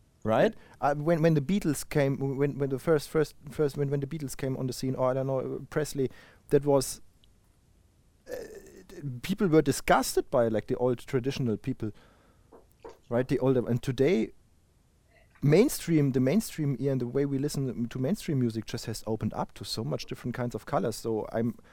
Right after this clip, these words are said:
sometimes I'm really, it's strange that we are talking about these tiny microtonal adjustments that we want to do, that, that the third sounds a little bit more, more purer.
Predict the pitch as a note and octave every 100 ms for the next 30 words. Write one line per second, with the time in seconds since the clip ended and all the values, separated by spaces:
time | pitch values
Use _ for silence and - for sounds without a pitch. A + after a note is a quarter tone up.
0 | - - - D#4+ C4+ G#3 - D3 F3+ D#3+
1 | - - - C3 - C#3+ - C#3+ G3+ C3
2 | B2+ B2 - C#3+ C#3 B2 A#2+ A#2+ C3 -
3 | - - A#3+ A3+ G3+ F#3 E3 G3 - F#3+
4 | - - G3 F#3+ F3 D#3 - C#3+ F3+ F3+
5 | - F3 D#3+ - D#3 D3+ C#3+ D3 D#3+ -
6 | - D3 D#3+ D#3+ C#3+ C#3 C#3 C3+ - -
7 | - - C#3 C#3 C3+ C3+ B2 C3+ - -
8 | - A2 C3 C3+ B2+ C3 B2+ A#2+ A#2 A#2
9 | - B2 A#2 A2+ A2+ - - C#3+ C#3+ C3+